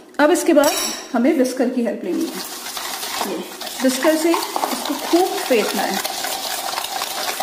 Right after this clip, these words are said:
अगर आपके विस्कर ना हो तो आप स्पून से भी कर सकते हो, स्पून से टाइम ज्यादा लगेगा। तो ये हम फेंटते रहेंगे और तब तक फेंटना जब तक बिल्कुल क्रीमी टेक्सचर ना आ जाए। मैं आपको फेंटते रहती हूँ, फिर दिखाती हूँ। कम से कम पाँच से दस मिनट आपको फेंटना पड़ेगा इसको।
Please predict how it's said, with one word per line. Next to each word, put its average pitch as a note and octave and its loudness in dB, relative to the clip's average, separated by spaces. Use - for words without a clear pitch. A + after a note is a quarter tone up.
अगर B3 6
आपके D4+ 6
विस्कर C4+ 6
ना A#3+ 8
हो C4+ 6
तो B3+ 6
आप C4 4
स्पून B3+ 8
से B3+ 6
भी C#4+ 6
कर D4 4
सकते C#4+ 2
हो, A4 4
स्पून F4 6
से D#4+ 4
टाइम A3+ 4
ज्यादा G#3+ 4
लगेगा। F3+ -2
तो B3 2
ये C4 4
हम E4+ 8
फेंटते C4 4
रहेंगे C#4 6
और - -2
तब B3 4
तक D#4+ 2
फेंटना D4+ 6
जब D#4+ 4
तक D#4 2
बिल्कुल D#4 4
क्रीमी C#4 10
टेक्सचर C#4+ 6
ना A3 6
आ F#3 4
जाए। F#3 -2
मैं A#3+ 6
आपको A#3 4
फेंटते B3+ 4
रहती C#4+ 4
हूँ, E4 4
फिर D#4+ 4
दिखाती G#3+ 2
हूँ। B3+ 4
कम D4+ 8
से D#4+ 4
कम F4 6
पाँच B3+ 6
से D#4 4
दस A#3+ 6
मिनट C#4+ 8
आपको C4+ 4
फेंटना A3 4
पड़ेगा F#3 0
इसको। - -10